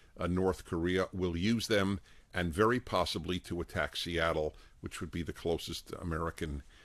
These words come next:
uh, city, uh, to, uh, North Korea in that regard. So th-, th-, this, uh, let's see, so that's Iraq. Uh, uh, Iran has been given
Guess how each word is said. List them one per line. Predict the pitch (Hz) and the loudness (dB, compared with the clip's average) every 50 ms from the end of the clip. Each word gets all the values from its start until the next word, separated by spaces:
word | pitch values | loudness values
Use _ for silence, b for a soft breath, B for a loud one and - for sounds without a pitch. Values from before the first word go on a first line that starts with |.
| b b - | b b -6
uh, | - 80 73 - | -6 -6 -4 -2
city, | - - - 101 78 78 78 78 - - | -4 -2 -2 0 -2 -2 -6 -6 -8 -10
uh, | 85 - - | -10 -10 -6
to, | - 90 78 76 78 78 | -6 -4 -4 -4 -4 -4
uh, | 76 | -4
North | 78 80 80 80 - - | -4 -2 -2 -4 -4 -6
Korea | - - 82 76 73 73 76 71 | -8 -6 -6 -4 -4 -4 -6 -6
in | 71 73 | -6 -6
that | 73 73 62 | -8 -8 -8
regard. | - 73 69 62 78 71 69 69 65 - - B B B B B B B B B B | -8 -10 -8 -6 -6 -4 -4 -4 -6 -8 -14 B B B B B B B B B B
So | - - 101 95 95 | 0 2 4 4 4
th-, | 87 123 - 117 | 2 0 0 2
th-, | 117 127 - - | 0 0 0 0
this, | 101 120 110 - - - | -2 0 2 2 2 2
uh, | 117 101 90 - 107 98 - - | 2 2 2 0 -4 -8 -6 -6
let's | - 98 104 101 - | -4 -2 -2 0 0
see, | - 82 69 | -2 -2 -2
so | - - - 95 85 85 85 87 - | -2 0 0 2 0 0 -2 -4 -4
that's | 92 90 82 - - | -4 -4 -4 -4 -6
Iraq. | 87 82 85 107 120 127 127 123 - - - - b b b b b b b - - | -4 0 2 4 4 4 4 2 -2 -10 -18 -20 b b b b b b b -4 0
Uh, | 95 85 85 87 85 80 - - | 0 0 0 -2 -6 -8 -6 -6
uh, | 101 90 - - - | -6 -6 -6 -6 -2
Iran | 110 98 95 104 120 123 123 123 127 127 127 - - - | 0 2 6 6 8 8 8 6 6 4 2 -2 -4 -2
has | 101 107 95 - | -2 -2 -2 -2
been | - 104 95 | -4 -4 -4
given | 87 - 113 98 107 104 101 | 0 0 2 2 2 0 0